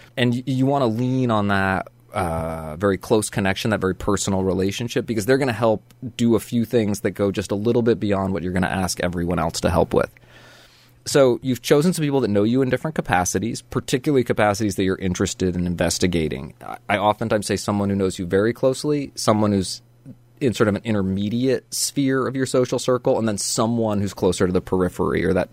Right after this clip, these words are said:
sort of tertiary outer territory, if you were to think about your friends' locations to you as a physical distance.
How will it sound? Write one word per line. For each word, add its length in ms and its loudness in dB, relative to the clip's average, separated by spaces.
sort 160 0
of 80 -10
tertiary 880 0
outer 380 0
territory, 760 0
if 160 -2
you 120 2
were 80 2
to 80 -2
think 240 -2
about 420 2
your 120 2
friends' 400 0
locations 760 -2
to 100 0
you 320 0
as 140 -2
a 20 -10
physical 400 0
distance. 580 -12